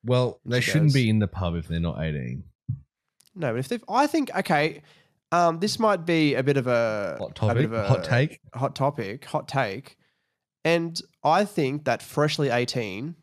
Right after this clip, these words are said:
Speaker 2: to go for
Speaker 1: Mm.
Speaker 2: freshly eighteen-year-old is weird. Correct?
Speaker 1: That's
Speaker 2: It's odd.
Speaker 1: a, that's a, that's a really hot topic coming from you.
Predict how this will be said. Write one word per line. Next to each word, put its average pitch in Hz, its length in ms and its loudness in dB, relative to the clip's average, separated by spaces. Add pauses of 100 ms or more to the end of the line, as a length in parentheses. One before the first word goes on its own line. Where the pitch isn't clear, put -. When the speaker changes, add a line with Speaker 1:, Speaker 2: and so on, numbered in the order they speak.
(160)
Speaker 2:
to 139 80 -4
go 139 220 4
for 151 140 -2
Speaker 1:
Mm. 135 80 -10
Speaker 2:
freshly 131 280 -4
eighteen-year-old 113 720 -4
is 113 160 -6
weird. 92 380 -12 (920)
Correct? - 400 -6 (2250)
Speaker 1:
That's 127 200 -2
Speaker 2:
It's - 100 2
odd. 139 200 4
Speaker 1:
a, - 40 -4
that's 139 180 0
a, 220 100 2
that's 143 200 2
a 135 60 6
really 113 260 4
hot 80 220 -2
topic - 300 -8
coming 85 240 -2
from 80 160 -4
you. 85 260 -2